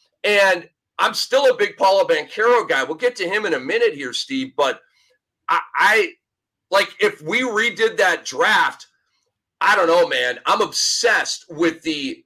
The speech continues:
combination of rim protection and hitting threes. I'm obsessed with it. The Miles Turners, guys like that, Brook Lopez's. Um, Evan Mobley should be this guy, right? And, and Chet checks both of those boxes. Paolo Banchero doesn't check either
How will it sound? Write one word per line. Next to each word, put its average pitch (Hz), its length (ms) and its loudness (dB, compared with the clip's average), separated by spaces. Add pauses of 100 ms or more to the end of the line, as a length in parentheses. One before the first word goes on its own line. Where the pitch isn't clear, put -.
combination 190 800 2
of 147 160 0
rim 175 180 2
protection 165 640 -2
and 143 120 2
hitting 131 260 -4
threes. - 400 -10
I'm 185 140 2
obsessed - 520 -2
with 123 200 -6
it. - 120 -10
The 143 80 0
Miles 180 460 0
Turners, 156 400 0
guys 156 320 -2
like 151 160 0
that, 131 220 0
Brook 175 240 0
Lopez's. 151 800 0 (420)
Um, 160 320 4
Evan 208 240 2
Mobley 202 320 2
should 214 320 0
be 175 120 -6
this 147 260 -4
guy, 135 240 0
right? 147 340 -2 (340)
And, 190 380 2
and 180 160 0
Chet 226 440 0
checks - 380 -2
both 190 280 -2
of 175 80 -10
those 147 240 2
boxes. 196 560 -2
Paolo 226 340 2
Banchero 202 440 0
doesn't 185 240 -6
check 156 300 -2
either 208 380 0